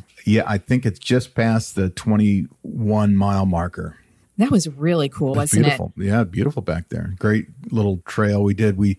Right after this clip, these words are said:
Speaker 1: were running out of daylight, so we didn't get to do the whole trail. But, uh, yeah, that's pretty. We'll have to go back there and hike more in that area.
Speaker 2: Yeah, it was fun to watch. That's a place where, um, rock climbers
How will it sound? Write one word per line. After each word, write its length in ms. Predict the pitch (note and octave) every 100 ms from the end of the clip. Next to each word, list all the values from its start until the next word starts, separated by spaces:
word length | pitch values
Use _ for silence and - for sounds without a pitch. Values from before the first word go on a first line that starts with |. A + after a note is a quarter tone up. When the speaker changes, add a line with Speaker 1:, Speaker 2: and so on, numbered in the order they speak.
| -
Speaker 1:
were 120 | G#2
running 300 | G#2+ B2+ A#2+
out 100 | G#2
of 100 | F#2
daylight, 400 | A2 G#2+ F2+ F#2+
so 140 | -
we 80 | G2
didn't 160 | G#2 G#2
get 140 | G2
to 60 | -
do 120 | G2
the 100 | F2+
whole 180 | G2+ G2
trail. 360 | - F#2 F2+ F2+
But, 320 | F#2 F2 -
uh, 140 | F2+
yeah, 240 | F2+ G2+ G2+
that's 240 | G2 G#2
pretty. 220 | - G2+
We'll 100 | F#2
have 120 | A2 A2+
to 60 |
go 60 | -
back 300 | F#2 F#2 -
there 240 | G2+ F#2+
and 220 | F#2 F2+ E2+ -
hike 300 | - A2 - -
more 380 | A2 G#2+ G#2
in 160 | G2+ F#2+
that 200 | F#2 F2
area. 440 | G2+ G#2 F2+ E2+ - - - -
Speaker 2:
Yeah, 260 | G3 F#3+ F#3
it 40 |
was 200 | F#3+ F3+
fun 240 | - F3+ F#3
to 140 | -
watch. 300 | F3 E3 E3 -
That's 180 | F3
a 120 | F3 D3+
place 480 | - F#3+ F3+ F3
where, 500 | - E3+ D#3 D3+ D3 -
um, 380 | D3 C#3 B2+ -
rock 260 | F3 D4 -
climbers 720 | F3+ C#3 C3+ - - -